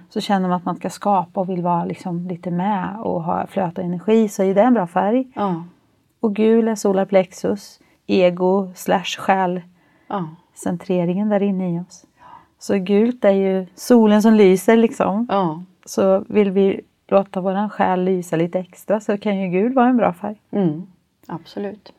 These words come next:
Speaker 1: Och hjärtchakrat är ju delat. Det kan ju vara grönt eller rosa.
Speaker 2: Ja.
Speaker 1: Så där kan man välja vilken man dras till.
Speaker 2: Ja.
Speaker 1: Om man känner att känslorna behöver lite, ja, man, man behöver känna sig lite mer trygg i sina känslor en dag.
Speaker 2: Ja.
Speaker 1: Och sen har vi ju,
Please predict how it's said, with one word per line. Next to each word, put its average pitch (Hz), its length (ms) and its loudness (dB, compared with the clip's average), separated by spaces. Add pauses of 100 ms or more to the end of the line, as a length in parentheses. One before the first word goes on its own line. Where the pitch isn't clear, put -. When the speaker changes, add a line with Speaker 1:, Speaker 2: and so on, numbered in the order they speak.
(140)
Speaker 1:
Och 226 120 4
hjärtchakrat 220 580 0
är 226 40 4
ju 226 80 4
delat. 226 440 4 (120)
Det 214 160 -2
kan 214 160 0
ju 202 60 2
vara 202 100 6
grönt 247 320 8
eller 196 180 6
rosa. 180 420 2 (300)
Speaker 2:
Ja. 220 320 -2
Speaker 1:
Så - 60 -4
där 214 100 2
kan 208 140 -2
man 208 120 4
välja 220 300 4
vilken 202 300 -2
man 185 140 -2
dras 202 260 -2
till. 214 420 -6
Speaker 2:
Ja. 180 300 -4
Speaker 1:
Om 202 100 -2
man 196 180 -2
känner 185 240 -4
att 175 100 -12
känslorna 185 500 -2
behöver 190 320 0
lite, 175 340 -2 (440)
ja, 302 420 4
man, 254 380 2 (140)
man 311 140 0
behöver 277 200 4
känna 240 300 0
sig 208 160 -4
lite 202 240 -2
mer 190 200 -4
trygg 180 280 -6
i 190 60 -6
sina 185 200 -6
känslor 180 440 -8
en 202 120 -8
dag. - 200 -10 (260)
Speaker 2:
Ja. 175 300 -8 (680)
Speaker 1:
Och 214 120 -10
sen 254 160 4
har 240 160 2
vi 226 80 0
ju, 208 300 -2